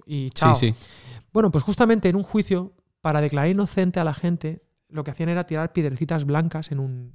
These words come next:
Speaker 1: en un bote.
Speaker 2: Ah,
Speaker 1: Como que
Speaker 2: qué bonito.
Speaker 1: entonces, o a lo mejor si había un jurado, pues, yo, blanco, inocente, negro, culpable, o,
Speaker 2: Oh,
Speaker 1: o algo así, o,
Speaker 2: sí.
Speaker 1: o marrón, o lo que fuera, pero blanco era inocencia, la piedra era inocencia,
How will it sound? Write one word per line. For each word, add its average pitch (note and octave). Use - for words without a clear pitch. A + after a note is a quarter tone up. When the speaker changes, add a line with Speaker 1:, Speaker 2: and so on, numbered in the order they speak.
Speaker 1:
en B2+
un B2+
bote. -
Speaker 2:
Ah, F3+
Speaker 1:
Como C#3
que C3
Speaker 2:
qué -
bonito. D#3+
Speaker 1:
entonces, F#3
o F#3+
a F3
lo E3+
mejor E3+
si G#3
había F#3+
un G#3
jurado, G#3
pues, F3+
yo, -
blanco, A3
inocente, D#3
negro, F3
culpable, C#3+
o, D#3
Speaker 2:
Oh, C#3
Speaker 1:
o C#3+
algo C#3+
así, F3+
o, C#3+
Speaker 2:
sí. B2+
Speaker 1:
o C3
marrón, D3+
o D3+
lo C3+
que B2+
fuera, F#3
pero C#3
blanco F#3+
era B3
inocencia, D#3
la D#3+
piedra G#3
era G3
inocencia, F3+